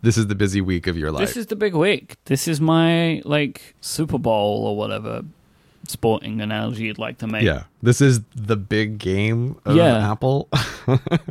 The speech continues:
Speaker 2: But I think for me, it's like, it's, it's more that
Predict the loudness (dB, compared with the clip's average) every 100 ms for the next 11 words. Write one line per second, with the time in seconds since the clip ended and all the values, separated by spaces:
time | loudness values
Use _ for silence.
0 | 0 4 2 2 -2 0 -2 -2 -10 -4
1 | -2 0 0 0 0 -2 -4 -2 -2 0
2 | 0 2 4 4 2 -2 -4